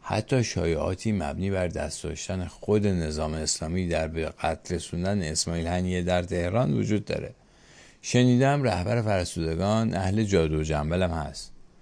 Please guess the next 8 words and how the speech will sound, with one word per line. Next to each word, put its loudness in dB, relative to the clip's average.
شاید 4
برای 8
همینه 2
از -4
آوردن 0
اسم -4
اسماعیل -4
هنیه -2